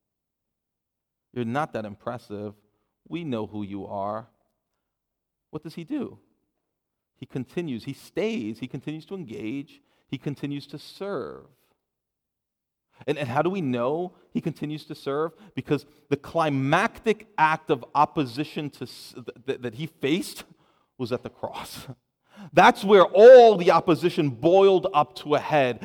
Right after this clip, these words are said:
and he was finally arrested, he was beaten, and he was murdered. And in do-, in the process of doing, of that happening, what was he doing? He was serving, he's offering himself up.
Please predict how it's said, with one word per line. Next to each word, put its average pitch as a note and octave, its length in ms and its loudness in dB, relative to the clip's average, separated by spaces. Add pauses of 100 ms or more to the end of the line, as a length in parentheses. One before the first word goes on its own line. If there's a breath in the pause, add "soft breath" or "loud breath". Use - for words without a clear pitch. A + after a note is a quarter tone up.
(160 loud breath)
and D3 140 0
he D#3+ 80 -2
was C#3+ 180 -2
finally F#3+ 680 0 (320 loud breath)
arrested, C#3+ 720 2 (220 loud breath)
he D#3+ 140 0
was B2+ 180 -4
beaten, A#2 800 -4 (220)
and B2+ 120 -4
he C3+ 100 -2
was B2 200 -6
murdered. B2 560 0 (220 loud breath)
And D3 120 0
in D3 260 -2 (260)
do-, A#3+ 340 2
in B3+ 280 2
the B3 100 8
process G#3+ 680 2
of C#3 180 -4
doing, E3+ 320 0
of C#3 120 0
that D#3+ 160 2
happening, C#3 440 -4
what C#3+ 140 -6
was D3+ 120 -12
he D3 100 -12
doing? B2 260 -6 (340 loud breath)
He C3+ 80 -10
was A2+ 140 -12
serving, A2 560 -10 (300)
he's A2+ 240 -18
offering A2+ 480 -10
himself G#2+ 520 -12
up. G#2+ 340 -14